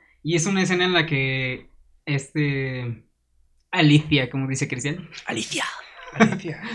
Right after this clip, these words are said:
Speaker 1: <laughs> Está desayunando, eh, pero este plano me gusta mucho porque siempre se ve una división entre ella y su papá.
Speaker 2: Ajá, justo, como que físicamente siempre existe algo dentro del plano que los divide. Como por si no está lo suficientemente implícito,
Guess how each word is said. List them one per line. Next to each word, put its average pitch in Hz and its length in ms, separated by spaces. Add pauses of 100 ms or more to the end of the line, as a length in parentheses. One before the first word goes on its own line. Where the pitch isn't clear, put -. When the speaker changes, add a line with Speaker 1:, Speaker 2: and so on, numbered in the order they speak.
(100)
Speaker 1:
<laughs> - 240
Está 160 260
desayunando, 170 1000
eh, 135 420
pero 147 500
este 165 300
plano 202 400
me 170 120
gusta 156 340
mucho 196 340
porque 143 480
siempre 180 300
se 170 100
ve 156 80
una 175 180
división 151 440
entre 156 300
ella 160 180
y 165 60
su 156 100
papá. 135 400 (720)
Speaker 2:
Ajá, 196 380
justo, 175 420
como 165 200
que 165 120
físicamente 185 760
siempre 180 280
existe 175 560
algo 170 320
dentro 165 260
del 139 140
plano 147 400
que 143 100
los 120 140
divide. 120 360 (280)
Como 190 260
por 208 140
si 214 100
no 220 160
está 233 300
lo 254 100
suficientemente 175 840
implícito, 151 880